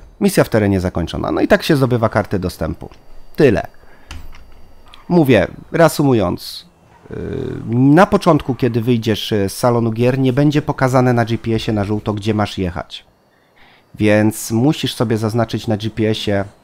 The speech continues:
mm, te czerwone punkciki, które widziałeś, widziałaś. Jeżeli robicie to we dwójkę, jeden jedzie w jedno miejsce, drugi w drugie, tak też możecie zrobić.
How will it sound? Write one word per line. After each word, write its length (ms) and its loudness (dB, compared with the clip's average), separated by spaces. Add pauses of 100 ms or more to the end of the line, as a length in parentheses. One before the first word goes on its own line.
(180)
mm, 280 -6
te 140 -6
czerwone 400 -2
punkciki, 500 -4
które 280 -4 (140)
widziałeś, 640 -4 (120)
widziałaś. 460 -2 (880)
Jeżeli 320 4
robicie 300 0
to 100 -2
we 120 0
dwójkę, 380 -2
jeden 280 0
jedzie 260 -2
w 40 -4
jedno 260 2
miejsce, 380 0
drugi 280 -4
w 40 -10
drugie, 280 -4
tak 200 -8
też 180 -2
możecie 320 -2
zrobić. 520 -2